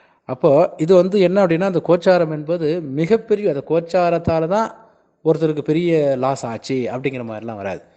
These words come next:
கோச்சாரம் என்பது தற்காலிகமாக இருக்கக்கூடிய அமைப்பு. இது இந்த ராகு, கேது, குரு, சனி இந்த நாலு கிரகத்தோட கோச்சாரம் அப்படின்றது மட்டும் கொஞ்சம் பெரிய அளவுக்கு நமக்கு எஃபெக்ட் தரும். ஏன்னா அது வந்து நீண்ட நாட்கள் ஒரு நட்சத்திரத்தில் இருக்குதால.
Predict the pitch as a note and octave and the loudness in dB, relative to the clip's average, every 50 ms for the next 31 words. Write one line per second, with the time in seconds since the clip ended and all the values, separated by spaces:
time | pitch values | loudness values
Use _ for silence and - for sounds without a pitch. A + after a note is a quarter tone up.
0 | _ _ _ _ _ _ - - C3+ C#3+ - - F3+ F3 F3 E3 D#3 C#3+ C3+ B2 | _ _ _ _ _ _ -8 -8 -8 -4 0 2 2 4 2 0 0 -4 -6 -6
1 | C#3 F3 A3 - - A#2+ A2+ - - - E3 E3 E3 E3 D#3+ D3+ D#3+ D3+ D3+ D3+ | -6 -8 -8 -8 -8 -12 -12 -8 -4 0 0 2 2 0 0 -2 -4 -4 -4 -4
2 | D#3 D#3 C#3+ F#3+ G3+ - - - _ _ - C#3+ B2+ B2 C3 C3+ C3+ - D3 - | -4 -4 -4 -4 -6 -6 -8 -14 _ _ -16 -12 -8 -6 -6 -6 -2 -2 -4 -4
3 | - A#2 B2+ C3 A#2 G#2+ A2 G2+ - _ G#2 - _ _ _ _ _ - - _ | -4 -6 -6 -6 -6 -6 -8 -12 -14 _ -20 -20 _ _ _ _ _ -20 -20 _
4 | _ _ _ A#2+ C3+ C3 C3 C#3 E3 F#3 E3+ C#3 B2+ B2 A#2+ A#2 G#2+ G2+ G2 G2 | _ _ _ -4 0 2 2 2 4 4 2 0 0 -2 -2 -4 -4 -4 -6 -4
5 | A2 A#2+ C#3 E3+ F#3+ G3 G3 G#3+ - - F#3 F3+ F#3 F3+ F3+ F#3+ F#3+ D#3 D3+ D#3 | 0 4 4 6 6 4 2 0 0 2 2 2 2 2 0 -4 -4 -2 -2 -2
6 | E3 E3 F3 E3 - - D3 C#3 C#3+ B2+ B2 C3 B2+ A#2+ A#2 A#2+ C#3+ D#3+ F3 F#3 | 0 -2 -2 -4 -4 -6 -4 -4 -4 -6 -8 -8 -8 -6 -4 -2 0 0 0 0
7 | F3+ D3+ D3+ D#3 D#3+ E3+ E3 E3 - C#3+ C#3 B2+ - C3 C3 B2+ - B2+ B2+ B2 | 0 0 0 0 0 -2 -2 -4 -4 -4 -4 -4 -4 -6 -6 -4 -4 -6 -4 -4
8 | A#2 A#2 G#2 _ _ - A2 G#2 A#2 A#2 A#2 A2 G#2+ G#2 G2+ G2+ A2 A#2+ - - | -8 -12 -14 _ _ -20 -18 -12 -10 -10 -10 -10 -10 -12 -10 -10 -10 -8 -2 -2
9 | G#3+ B3+ A#3+ - - - _ _ _ _ - C4 B3 A#3 G3 D#3+ - F#3 A3 A3 | -2 -2 -4 -10 -20 -20 _ _ _ _ 0 2 2 2 4 4 4 6 6 6
10 | G3+ F3+ F3 E3+ E3 F3 F3 E3 D#3 D3 C#3 C3+ B2 - - C#3 - - A#2+ G#2+ | 6 8 6 4 4 2 0 -2 -2 -2 -4 -6 -6 -6 -8 -10 -8 -8 -10 -8
11 | A2 G#2 F#2 - _ _ _ _ _ _ _ _ _ _ _ _ B2+ C#3+ D3+ D#3 | -8 -10 -10 -14 _ _ _ _ _ _ _ _ _ _ _ _ -4 0 2 2
12 | D#3 D3 C#3 C#3 C3+ C3+ C#3 C#3+ C#3+ D3 D#3+ E3 D#3+ D3+ C#3 C#3 C#3 - - C#3+ | 2 2 2 0 -2 -2 -4 -4 -2 -2 -2 -2 -2 -2 -2 -4 -6 -4 -6 -6
13 | C3 B2 A#2+ A#2 A#2 - - C3 A#2+ A#2 A2+ G2+ G#2 G2+ G2+ - - - - G#2 | -6 -6 -8 -10 -12 -10 -10 -12 -12 -10 -14 -12 -12 -12 -12 -12 -14 -12 -10 -10
14 | G2+ - | -10 -12